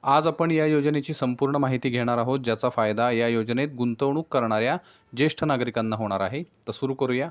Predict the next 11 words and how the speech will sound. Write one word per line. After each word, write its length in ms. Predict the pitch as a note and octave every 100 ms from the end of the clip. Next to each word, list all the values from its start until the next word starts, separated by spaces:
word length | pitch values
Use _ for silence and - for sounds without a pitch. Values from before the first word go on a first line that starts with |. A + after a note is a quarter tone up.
| -
आजचा 260 | A#2+ -
व्हिडिओ. 260 | A2 F2+ E2+ - _ _ _ _ _ -
सर्वप्रथम 600 | - D3 C#3+ E3 D3+ D3+
आपण 320 | C#3+ - C#3+
बघूया 440 | C3 B2+ C3 C#3+ D#3
या 180 | B2 B2
योजनेसाठी 600 | C3 B2 B2+ B2+ B2+ C#3+
आवश्यक 460 | A#2 B2+ - -
पात्रता 400 | - A2 B2+ B2+
काय 200 | A#2+ G2
आहे. 240 | F2+ A2+